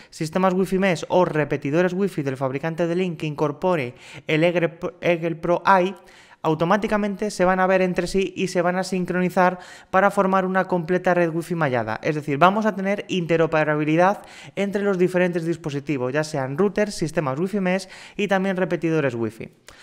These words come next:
Como se puede ver, en el menú principal nos vamos a encontrar con el M quince en el centro de todo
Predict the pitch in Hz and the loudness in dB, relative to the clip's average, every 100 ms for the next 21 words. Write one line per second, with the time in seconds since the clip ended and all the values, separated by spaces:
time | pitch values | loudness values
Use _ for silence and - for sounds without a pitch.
0 | - - 170 170 175 220 220 214 226 226 | -20 -6 0 2 4 4 2 2 2 0
1 | 180 175 180 196 196 202 190 196 180 180 | 0 0 0 -2 -2 -2 0 -2 -2 -2
2 | 180 185 175 175 190 180 156 156 160 160 | -2 -2 -4 -4 -4 -2 -2 0 -2 -2
3 | 175 156 127 127 123 139 135 151 175 185 | -2 -2 -4 -4 -6 -6 0 0 2 4
4 | 196 | 2